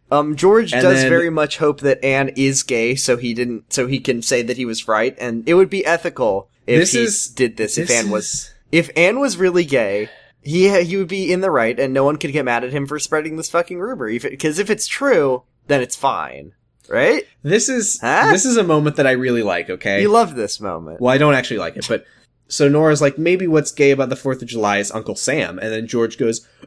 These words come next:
Speaker 2: "Uncle Sam is not gay."
Speaker 1: <laughs>
Speaker 2: And then Nora says, "I don't
Speaker 1: Tears
Speaker 2: know."
Speaker 1: rolling down his face.
Speaker 2: Nora says, "I don't know, George. His
Speaker 1: Oh, you
Speaker 2: clothes
Speaker 1: missed
Speaker 2: are
Speaker 1: the
Speaker 2: pretty
Speaker 1: part when they
Speaker 2: flamboyant."
Speaker 1: also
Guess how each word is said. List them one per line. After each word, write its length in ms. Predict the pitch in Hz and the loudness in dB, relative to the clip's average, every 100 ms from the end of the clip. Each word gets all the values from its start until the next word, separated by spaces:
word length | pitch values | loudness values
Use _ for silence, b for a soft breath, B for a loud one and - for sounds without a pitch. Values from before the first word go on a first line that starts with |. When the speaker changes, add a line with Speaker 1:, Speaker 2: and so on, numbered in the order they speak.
| _ | _
Speaker 2:
"Uncle 320 | 196 214 185 | 0 2 2
Sam 480 | 143 - - 156 131 | 0 0 0 0 -2
is 200 | 104 98 | -4 -4
not 600 | 127 147 123 90 - 120 - | 0 0 0 -2 -10 -16 -2
gay." 260 | 143 139 127 | 0 2 2
Speaker 1:
<laughs> 60 | B B B B B 127 | B B B B B -2
Speaker 2:
And 160 | 117 | 0
then 340 | 117 120 123 - _ | 0 -2 -4 -12 _
Nora 380 | 143 143 147 139 | 2 6 6 6
says, 320 | - 127 110 | 2 0 0
"I 60 | 104 | 2
don't 80 | 107 | 4
Speaker 1:
Tears 320 | 190 175 185 | 6 6 6
Speaker 2:
know." 80 | 160 | 6
Speaker 1:
rolling 300 | 151 151 151 | 6 4 4
down 220 | 143 139 | 2 4
his 180 | 135 131 | 2 0
face. 640 | - 120 117 - - - _ _ _ | 2 2 2 -2 -4 -6 _ _ _
Speaker 2:
Nora 360 | 135 143 151 143 | 2 4 6 4
says, 280 | 147 127 117 | 2 0 0
"I 160 | 107 110 | -2 0
don't 120 | 131 | 2
know, 160 | 180 190 | 2 2
George. 460 | 120 113 104 104 | 2 0 0 -2
His 140 | 120 110 | -4 2
Speaker 1:
Oh, 100 | 196 | 6
you 180 | 208 - | 6 6
Speaker 2:
clothes 20 | |
Speaker 1:
missed 160 | - | 6
Speaker 2:
are 40 | 147 | 6
Speaker 1:
the 100 | 220 | 4
Speaker 2:
pretty 140 | 175 190 185 | 4 4 4
Speaker 1:
part 40 | |
when 140 | 180 214 | 4 6
they 140 | 214 | 6
Speaker 2:
flamboyant." 100 | 214 | 6
Speaker 1:
also 260 | - 277 | 6 8